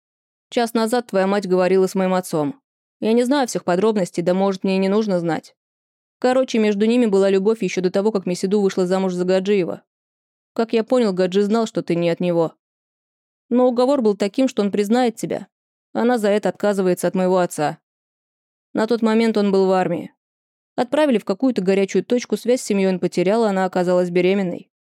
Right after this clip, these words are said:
Когда отец вернулся, любимая была уже глубоко замужем и с первенцем. А он взял в жену мою мать, и... родился я. Не верю. Не понимаю. А сердцем чувствую. Сердцем, мать его, все чувствую.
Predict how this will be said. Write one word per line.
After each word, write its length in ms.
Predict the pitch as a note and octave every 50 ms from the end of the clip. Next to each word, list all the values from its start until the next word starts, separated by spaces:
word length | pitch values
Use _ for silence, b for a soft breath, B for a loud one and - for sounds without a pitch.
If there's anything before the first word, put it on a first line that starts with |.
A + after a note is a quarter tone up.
| _ _ _ _ _ _ _
Когда 240 | - - G#3+ A3 G#3+
отец 240 | G#3+ G3+ - G#3 -
вернулся, 460 | G3+ G#3 A3 G#3+ A3 A3+ A3+ - G3
любимая 360 | F3 F#3 F#3+ G#3 G#3 G3+ G3
была 220 | F#3 F#3 F#3+ F#3+ F#3+
уже 120 | G3 F#3+
глубоко 360 | F#3 G3 F#3+ F#3+ F#3+ - G3
замужем 420 | F#3+ F#3 G#3 G#3+ G#3 F#3+ F3+ F3+ F3+
и 40 | F3+
с 40 |
первенцем. 560 | - - G3 G3+ F#3+ F3+ E3+ - F3+ F3 F#3 - _ _ _ _ _ _ _ _ _ _ _ _ _ _ _ _ _ _ _
А 120 | - G3+ A3+
он 160 | C#4 E4 D#4
взял 240 | A#3 G3 G#3 A3 A3
в 60 | G3+
жену 200 | F#3 F3+ F3+ G3
мою 220 | G#3 G3 F#3 F3+
мать, 320 | E3+ E3+ F3+ G3+ - - -
и... 340 | F3 E3+ F3+ F#3 - C4 - _ _ _ _ _ _ _
родился 500 | - F#3 F#3 F3+ F3 F3+ F3 F3+ - F#3
я. 240 | F#3 F#3 F#3 G3+ A3+ - _ _ _ _ _ _ _ _ _ _ _ _ _ _ _ _ -
Не 220 | G3 G3+ G3+ F#3+
верю. 380 | F3+ F3+ F#3 F#3 F3+ F#3 - - _ _ _ _ _ _ _ _
Не 160 | - G#3+ A3
понимаю. 600 | A3+ - A#3+ A3+ A3+ A#3 A#3+ A#3+ G#3+ F3+ - G3+ - _ _ _ _ _ _ _ _ -
А 120 | - G3
сердцем 400 | - - G3 F#3+ - - G3 F#3+
чувствую. 460 | - G#3+ G#3 - - E3+ D#3+ - G3+ - _ _ _ _ _ _ _ _ _ _ _
Сердцем, 520 | - - - C4 B3 A#3 - - F#3+ F#3
мать 280 | F3+ F3+ F3 E3+ - -
его, 160 | F3+ E3+ F3+
все 260 | F3 - - - G#3 G3
чувствую. 540 | - - G3 F#3+ - - - F3 - -